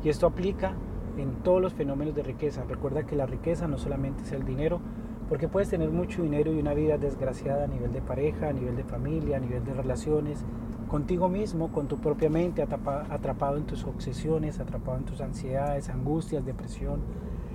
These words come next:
Y cualquiera de estas áreas las puedes superar cuando sabes aprovechar las oportunidades. Recuerda que las oportunidades no solamente tienen que ver con dinero,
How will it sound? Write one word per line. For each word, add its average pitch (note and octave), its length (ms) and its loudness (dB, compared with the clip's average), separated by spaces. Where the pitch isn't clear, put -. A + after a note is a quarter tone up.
Y D#3+ 100 0
cualquiera G#3+ 720 4
de F3+ 220 2
estas F3+ 380 -4
áreas F#3+ 300 2
las D3+ 160 -2
puedes C#3+ 340 -2
superar D#3 600 -2
cuando C3+ 280 -4
sabes D3 380 0
aprovechar C#3+ 720 -2
las D3+ 320 -2
oportunidades. C3 880 -2
Recuerda F#3 300 4
que G3 100 0
las E3 140 2
oportunidades D#3 840 0
no D3+ 200 -2
solamente E3 760 0
tienen D3+ 300 -2
que D3 120 0
ver D3 120 2
con D3 220 -2
dinero, B2+ 280 -2